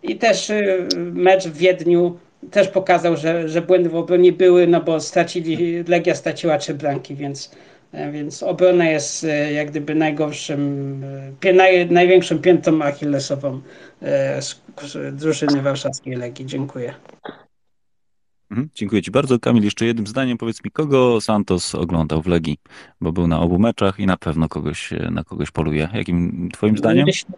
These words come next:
Speaker 1: myślę, że Rosołka. Myślę, że
Speaker 2: Serio?
Speaker 1: Rosołka.
Speaker 2: Rosołk? Naprawdę? O,
Speaker 1: Do-,
Speaker 2: to
Speaker 1: dość dobre mi-, zmiany dał. No, strzelił, strzelił z, z Austrią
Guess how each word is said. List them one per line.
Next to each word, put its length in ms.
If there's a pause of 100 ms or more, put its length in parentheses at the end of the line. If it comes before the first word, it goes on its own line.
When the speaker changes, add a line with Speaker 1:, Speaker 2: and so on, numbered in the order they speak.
Speaker 1:
myślę, 440
że 140
Rosołka. 600 (880)
Myślę, 360
że 100
Speaker 2:
Serio? 380
Speaker 1:
Rosołka. 400
Speaker 2:
Rosołk? 340
Naprawdę? 560 (640)
O, 160 (140)
Speaker 1:
Do-, 160 (160)
Speaker 2:
to 200
Speaker 1:
dość 200 (100)
dobre 420
mi-, 140
zmiany 420
dał. 260
No, 140
strzelił, 540 (120)
strzelił 640
z, 140 (840)
z 340
Austrią 760